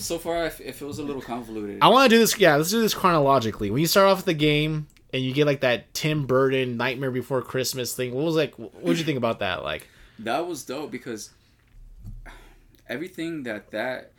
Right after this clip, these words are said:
Speaker 2: 'Cause I,
Speaker 1: it's
Speaker 2: when
Speaker 1: the
Speaker 2: that
Speaker 1: whole
Speaker 2: started up, I was like, "Am I still, am I playing Resident Evil? Like, what is this?" Like, 'cause they never, they never done anything like that.
Speaker 1: It's not, but it looks very, like, high-end, uh, storytelling, right? But that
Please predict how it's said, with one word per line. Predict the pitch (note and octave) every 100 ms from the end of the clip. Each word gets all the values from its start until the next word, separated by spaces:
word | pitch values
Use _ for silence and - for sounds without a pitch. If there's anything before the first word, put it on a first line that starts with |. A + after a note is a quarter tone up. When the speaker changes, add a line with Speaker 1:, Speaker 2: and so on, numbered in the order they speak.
| _ -
Speaker 2:
'Cause | F3
I, | F3 A#3+
Speaker 1:
it's | -
Speaker 2:
when | G#3
Speaker 1:
the |
Speaker 2:
that | C4
Speaker 1:
whole | -
Speaker 2:
started | C4+ C4 A#3
up, | B3 -
I | F#3
was | G3+
like, | F#3+ F3
"Am | C3+
I | F3+
still, | A#3 - A3+ A3+
am | D#3+
I | A3+
playing | A#3 G3 A#3 B3
Resident | B3+ A#3+ A#3+
Evil? | A#3+ C4+
Like, | A3+
what | F3+ G3+
is | G#3 E3+
this?" | A2+ G#2+
Like, | A2
'cause | A#2+
they | B2 A#2 F#3
never, | G#3 A#3 A3+ G3
they | F#3 F#3
never | G3 G3+
done | D#3 D#3 D#3+
anything | D#3+ D3 C#3+ A#2
like | B2 A#2+
that. | G2
Speaker 1:
It's | E2 -
not, | D#3 F3+ C3+
but | C3+
it | C#3
looks | E3
very, | B2 C3 D3 C3+ -
like, | - G#2+
high-end, | - B2+ B2 B2 B2+ G#2 G2 - _ _ _ _ -
uh, |
storytelling, | A2+ - C#3 C3+ A#2 G#2 F#2+ G2 -
right? | G#2+ D3+ - _ _ _ _
But | - B2
that | C3+